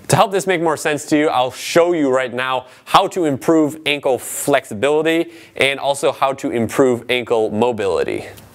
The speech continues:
So again, if my ankle has a flexibility issue,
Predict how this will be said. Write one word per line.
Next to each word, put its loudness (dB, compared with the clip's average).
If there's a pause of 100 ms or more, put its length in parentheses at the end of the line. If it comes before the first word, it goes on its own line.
(120)
So 6
again, 0
if -2
my -2
ankle 0
has -2
a 0
flexibility -2
issue, -2